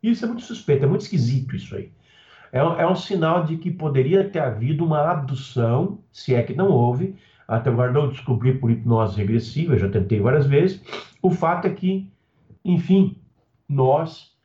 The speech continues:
passamos por isso. E a outra ocorrência aconteceu em mil novecentos e noventa e sete, no Pantanal. Na época eu residia em Campo Grande, no Mato Grosso do Sul. Pantanal tá ali do lado. Eu recebi uma equipe da Rede Globo,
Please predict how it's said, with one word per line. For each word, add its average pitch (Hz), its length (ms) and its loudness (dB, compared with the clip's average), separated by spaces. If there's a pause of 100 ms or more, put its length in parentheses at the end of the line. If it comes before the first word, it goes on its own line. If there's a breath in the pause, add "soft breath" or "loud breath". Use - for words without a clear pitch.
(140)
passamos 139 500 -6
por 160 200 -8
isso. - 340 -6 (380 loud breath)
E 190 80 0
a 226 60 2
outra 247 300 0
ocorrência 165 520 -2
aconteceu 139 420 -2
em 120 40 2
mil 156 160 0
novecentos 190 480 0
e 131 40 -6
noventa 135 460 0
e 190 60 2
sete, 127 600 -4
no 180 220 0
Pantanal. 127 800 0 (400 soft breath)
Na 123 160 -2
época 135 400 -4
eu 143 80 2
residia 123 480 2
em 131 180 0
Campo 156 300 0
Grande, 117 480 4
no 98 100 -2
Mato 110 300 -2
Grosso 101 300 -2
do 190 100 -2
Sul. - 400 -2 (160)
Pantanal 165 640 2
tá 196 100 0
ali 165 180 2
do 160 100 0
lado. 101 320 -2 (720 soft breath)
Eu 156 120 4
recebi 175 340 6
uma 143 140 4
equipe 123 360 0
da 120 120 2
Rede 120 260 4
Globo, 190 460 2